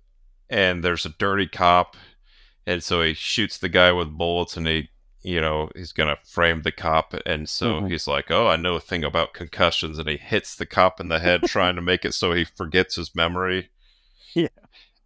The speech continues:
Speaker 1: And then calls the police on him, and then,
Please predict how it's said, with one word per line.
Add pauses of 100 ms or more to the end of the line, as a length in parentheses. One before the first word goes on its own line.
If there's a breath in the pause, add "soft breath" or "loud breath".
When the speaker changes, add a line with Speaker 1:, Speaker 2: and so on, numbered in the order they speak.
Speaker 1:
And
then
calls
the
police
on
him,
and
then,